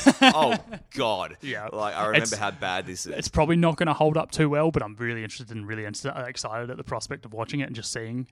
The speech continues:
Speaker 2: Yeah,
Speaker 1: how
Speaker 2: I, I, I have fun watching terrible things. Uh, also, The Crow. We've been talking about this for so
Speaker 1: It's
Speaker 2: bloody
Speaker 1: definitely
Speaker 2: long.
Speaker 1: coming next,
Speaker 2: We,
Speaker 1: yeah.
Speaker 2: and, and, like, we're both very well versed in that movie
Speaker 1: Absolutely.
Speaker 2: and the surroundings,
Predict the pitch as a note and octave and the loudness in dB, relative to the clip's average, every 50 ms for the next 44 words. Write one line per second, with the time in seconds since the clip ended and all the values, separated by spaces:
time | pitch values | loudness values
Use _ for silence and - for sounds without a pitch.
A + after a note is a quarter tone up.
0 | _ - - D#3 G#3+ A3 - B2+ A#2 G#2+ A2+ C3+ C3+ A2+ A#2 A2+ G2 D#2+ G2+ B2 | _ -2 0 2 2 4 2 2 0 -2 -2 0 0 0 0 0 -2 -2 -2 0
1 | B2 C#3 G#2+ - - G#2 G#2+ G#2+ G2 F2 - F#2+ F2+ G2+ G2 F#2 F2+ E2+ F2 - | 0 -2 -4 -4 -2 -2 -2 -2 -4 -8 -8 -8 -6 -4 -2 -2 -4 -4 -8 -10
2 | - F#2 F2+ F2 F#2+ F#2+ G2+ G2 E2 C#3 D3+ C#3 - F#3 C#3+ A2+ A2 - - - | -8 -8 -8 -8 -6 -4 -4 -2 0 0 -2 -2 -2 -4 -6 -6 -8 -12 -10 -8
3 | B2 B2 A2+ G#2+ F#2+ F2 E2+ G2 F2+ G2+ G#2 G#2 - - C3+ C#3 D3 - F3 E3 | -4 -4 -2 -2 -4 -6 -8 -8 -8 -10 -10 -10 -6 -4 -2 -2 0 0 0 2
4 | D3 D3+ D3+ C3 C3 - A#2+ B2+ - - - C#3 B2 B2+ C#3+ D#3 D3+ C3+ C3+ C3+ | 2 2 0 -2 -6 -6 -6 -4 -2 -2 0 2 2 2 4 4 4 6 6 6
5 | D3+ C#3+ B2 F3 D#3+ - D#3 C#3+ B2+ C3 B2+ B2 A#2 A2 G#2 - - - - B2+ | 6 6 6 4 4 4 4 2 2 0 -2 -4 -6 -8 -8 -10 -12 -8 -4 -2
6 | B2+ A#2 B2+ C#3 C3+ - B2+ A2+ B2 B2+ B2+ B2+ A#2+ A#2 A#2 A2+ G#2+ A2+ B2 A2+ | 0 2 2 2 2 0 -2 -6 -6 -6 -4 -4 -2 -2 -2 -2 -2 -4 -4 -4
7 | - B2+ B2+ B2 A2 G2+ G#2 A2 G#2+ G2+ G2 G2+ G2 G2 F#2+ F#2+ - G2 F#2 F#2 | -2 0 0 0 -2 -2 -2 -2 -2 -2 -2 -2 -2 -2 -4 -6 -6 -6 -4 -4
8 | F#2 F#2 - - F#2 F#2 F2+ F2+ E2 D#2 F2+ F2+ F2+ F2 D#2+ F2 F2+ B2+ A#2+ F2+ | -6 -8 -10 -10 -10 -10 -10 -10 -10 -10 -10 -8 -8 -8 -8 -6 -4 -4 -2 -2
9 | F2 - A2+ A2 A2+ - - D#2 F2+ G2 G#3 F#3 A2 G#2 F2 F#2+ G2 F#2 F#2 F#2 | -2 -4 -4 -6 -8 -8 -8 -8 -6 -4 -4 -4 -6 -6 -8 -8 -6 -6 -6 -8
10 | F2 F2 F2 F2 F#2 F2+ - - | -10 -12 -14 -16 -16 -16 -18 -18